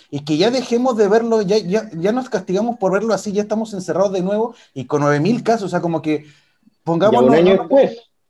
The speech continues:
Speaker 2: a
Speaker 1: sí,
Speaker 2: un
Speaker 1: po.
Speaker 2: año después, con, con la tasa de mortalidad, eh,
Speaker 1: O sea, eso
Speaker 2: igual
Speaker 1: es lo
Speaker 2: peor.
Speaker 1: que,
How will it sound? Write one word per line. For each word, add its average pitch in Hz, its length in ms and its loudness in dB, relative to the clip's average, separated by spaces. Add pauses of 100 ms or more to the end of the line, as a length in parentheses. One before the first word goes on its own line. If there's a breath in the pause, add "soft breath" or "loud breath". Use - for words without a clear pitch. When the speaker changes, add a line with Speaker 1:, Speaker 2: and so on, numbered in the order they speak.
(120)
Speaker 2:
a 139 80 0
Speaker 1:
sí, 143 80 6
Speaker 2:
un 170 60 6
Speaker 1:
po. - 20 4
Speaker 2:
año 214 200 6
después, 240 320 2 (120)
con, - 160 -4 (120)
con 143 180 0
la 135 100 0
tasa 165 160 -4
de 175 80 -2
mortalidad, 160 680 -2 (680)
eh, 117 320 -2
Speaker 1:
O 113 40 -4
sea, 180 120 0
eso 175 140 0
Speaker 2:
igual 139 240 4
Speaker 1:
es 233 60 4
lo 220 80 4
Speaker 2:
peor. 247 140 6
Speaker 1:
que, - 280 -8